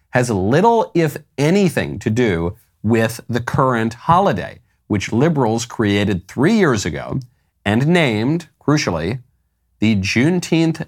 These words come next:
National Independence Day. Why did they do that? In order to replace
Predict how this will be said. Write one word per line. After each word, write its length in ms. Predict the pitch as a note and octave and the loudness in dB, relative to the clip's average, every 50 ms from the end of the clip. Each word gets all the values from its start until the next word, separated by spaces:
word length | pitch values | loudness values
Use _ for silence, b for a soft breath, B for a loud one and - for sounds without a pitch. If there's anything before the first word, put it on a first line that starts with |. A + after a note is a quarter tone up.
| _ - | _ -8
National 880 | G#2 F2+ F2 F2+ F#2+ G#2 A#2+ C#3 - - E3 D#3 D3+ D#3 D3+ - - - | -6 -4 -2 0 0 0 0 -2 -2 -2 0 0 0 0 -2 -4 -4 -2
Independence 1000 | B2+ B2 C3 C3+ C#3 C#3+ C#3 C#3 - - D3 D3+ D#3 D3 C#3+ B2+ A2+ G#2+ - - - - | -2 0 2 2 0 0 -2 -4 -4 -2 0 0 2 2 0 0 -2 -4 -6 -10 -12 -8
Day. 500 | G#2+ G#2 G2+ F#2+ F2 D2 - - G2+ - _ _ _ _ _ _ _ _ _ _ _ _ _ _ _ _ _ _ _ - | -4 0 2 2 2 0 -2 -8 -16 -20 _ _ _ _ _ _ _ _ _ _ _ _ _ _ _ _ _ _ _ -20
Why 280 | - - - F2 F#2 | -6 -2 -2 0 0
did 140 | F#2 - G2 | 0 0 0
they 120 | G#2+ G#2+ | 0 0
do 180 | G#2 A2 C3 D3 | 2 2 2 2
that? 380 | D#3+ F3 F#3+ A3 - - - _ _ _ _ _ _ _ _ - | 4 4 4 2 0 -4 -10 _ _ _ _ _ _ _ _ -4
In 100 | G2+ G2+ | -2 0
order 300 | F#2+ F#2+ F#2+ G2 G#2 A#2 | 0 0 0 0 0 -2
to 260 | A#2 - - G#2+ G#2+ | -2 -2 -2 -2 0
replace 640 | A#2+ A2+ A#2 - A#2 A2 A#2+ C3 C#3 - - - | -2 -2 -2 -2 0 0 0 -2 -2 -4 -8 -10